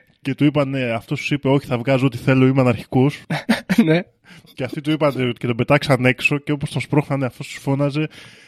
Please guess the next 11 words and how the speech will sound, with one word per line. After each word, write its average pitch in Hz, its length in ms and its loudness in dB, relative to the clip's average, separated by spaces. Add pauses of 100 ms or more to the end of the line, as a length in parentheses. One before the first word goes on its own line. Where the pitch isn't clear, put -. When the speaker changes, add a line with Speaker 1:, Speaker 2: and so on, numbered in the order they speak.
(160)
Speaker 1:
"Χαλάτε 127 840 -4 (240)
και 120 100 -4
σπάτε - 520 -2
τη - 140 -12
σύμβαση 139 580 -4
της 113 200 -10
μη 139 380 -6
επιθετικότητας, - 960 -6 (100)
το 113 220 0
non-aggression 123 580 2
policy". 117 440 0